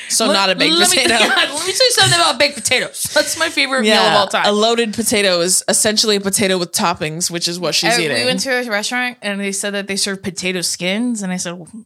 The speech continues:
Speaker 2: say less."
Speaker 1: Yeah.
Speaker 2: I want to, I want to take a
Speaker 1: <laughs>
Speaker 2: pic.
Speaker 1: I wanna take a pic. <laughs> Wait, what are we on? It's cottage cheese and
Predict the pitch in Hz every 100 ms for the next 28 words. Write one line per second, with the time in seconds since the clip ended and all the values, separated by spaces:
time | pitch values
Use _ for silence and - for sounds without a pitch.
0 | _ _ - 214 131 160 - _ - -
1 | 190 165 50 - - _ - 175 190 -
2 | 208 147 254 - 147 117 - 170 196 -
3 | 240 226 262 - - 156 110 - - -
4 | - - - - - - - - - 196
5 | 208 208 180 208 214 233 240 247 247 240
6 | 208 196 - - - 190 190 208 196 -
7 | - 170 196 196 170 151 165